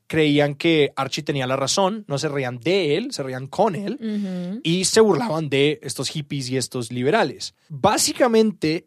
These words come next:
Speaker 1: soportando la idea de que no hubo ningún cambio
Speaker 2: Sí.
Speaker 1: y que las fuerzas sociales que operaban en el momento eran mucho más importantes que lo que sea que la serie tuviera que decir.
Speaker 2: Que esa es una gran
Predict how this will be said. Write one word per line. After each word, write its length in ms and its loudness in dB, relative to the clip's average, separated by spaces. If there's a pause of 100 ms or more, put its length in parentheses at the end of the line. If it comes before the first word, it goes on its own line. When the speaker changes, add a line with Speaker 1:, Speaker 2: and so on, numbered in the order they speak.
(120)
Speaker 1:
soportando 580 -2
la 80 4
idea 260 2
de 160 0
que 260 -2
no 220 -2
hubo 300 4
ningún 400 -2
cambio 580 -6
Speaker 2:
Sí. 180 -4
Speaker 1:
y 60 -2
que 120 4
las 180 2
fuerzas 380 2
sociales 520 2
que 100 -4
operaban 320 2
en 80 -2
el 80 -2
momento 360 -4
eran 160 -2
mucho 420 -2
más 220 -4
importantes 920 -6
que 480 -2 (280)
lo 280 4
que 140 -2
sea 260 2
que 120 -2
la 100 4
serie 260 -2
tuviera 340 -4
que 140 -10
decir. 400 -4 (120)
Speaker 2:
Que 120 4
esa 160 -2
es 120 -6 (220)
una 260 2
gran 540 0